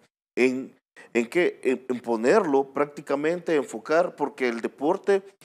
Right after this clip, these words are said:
no solo es un cambio de, de manera en que es buen deportista, sino que el deporte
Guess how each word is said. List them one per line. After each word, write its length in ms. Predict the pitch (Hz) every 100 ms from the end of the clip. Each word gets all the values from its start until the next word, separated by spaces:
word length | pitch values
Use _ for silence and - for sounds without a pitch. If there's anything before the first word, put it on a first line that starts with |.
| - -
no 160 | 139
solo 380 | 156 175 170 175
es 240 | 170 175 165
un 100 | 170
cambio 520 | - 151 156 156 147
de, 240 | 135 120
de 140 | 117 127
manera 460 | 123 110 131 143
en 120 | 135 120
que 320 | 120 113 110
es 100 | 127
buen 240 | 143 170
deportista, 600 | 170 - 117 170 156 -
sino 320 | - 110 127
que 100 | 127
el 80 | 147
deporte 540 | 123 113 135 - 165